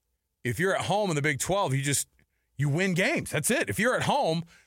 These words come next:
like, Iowa State is gonna, is probably gonna take it to B Y U.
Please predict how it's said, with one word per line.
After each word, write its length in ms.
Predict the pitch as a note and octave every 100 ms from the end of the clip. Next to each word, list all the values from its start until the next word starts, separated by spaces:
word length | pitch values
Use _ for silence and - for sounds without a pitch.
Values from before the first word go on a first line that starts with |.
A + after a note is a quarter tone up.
| _
like, 180 | D#3 E3+
Iowa 300 | E3+ D#4 C4
State 380 | - - A3 G#3
is 240 | D3+ C#3 A2+
gonna, 280 | C3+ D#3+ A#2+ F2+ _ _ _ _ _ _ _ _ _ _ _ -
is 140 | C#3+
probably 240 | G#3+ A#3+ G3
gonna 140 | E3+
take 180 | F3 E3
it 60 |
to 80 | C3+
B 120 | A#2+
Y 140 | C#3 B2+
U. 320 | C#3+ D#3+ C#2+